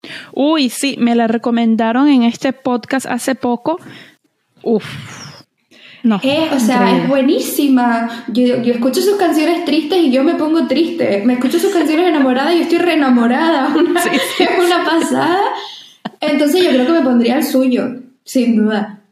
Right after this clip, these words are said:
Speaker 1: Bien, me encanta, me encanta eso. Ajá, siguiente carta. Ya descartamos el cuatro, del uno al cinco, otro número.
Speaker 2: El dos.
Speaker 1: ¿Cuántos mensajes sin leer tienes en este momento en tu celular?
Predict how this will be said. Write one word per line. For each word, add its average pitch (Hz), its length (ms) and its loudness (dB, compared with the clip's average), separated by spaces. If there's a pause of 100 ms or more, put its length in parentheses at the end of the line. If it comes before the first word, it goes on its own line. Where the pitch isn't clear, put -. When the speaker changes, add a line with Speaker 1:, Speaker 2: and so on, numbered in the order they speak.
Speaker 1:
Bien, 180 680 -2
me 208 140 -2
encanta, 180 460 -4
me 175 100 -4
encanta 180 340 -4
eso. 165 180 -8 (300)
Ajá, 202 380 -6
siguiente 226 560 -2
carta. 185 340 -4
Ya 185 300 -4 (100)
descartamos 233 580 -2
el 226 100 0
cuatro, 185 360 -6
del 190 160 -2
uno 214 140 2
al 233 60 -2
cinco, 180 360 -4
otro 208 240 -2
número. 180 400 -4 (560)
Speaker 2:
El 240 160 0
dos. 240 120 0 (760)
Speaker 1:
¿Cuántos 302 420 0
mensajes 269 540 2
sin 262 240 4
leer 226 300 2
tienes 247 380 2
en 247 100 4
este 226 180 0
momento 226 580 2
en 214 160 -4
tu 202 100 -6
celular? 175 560 -2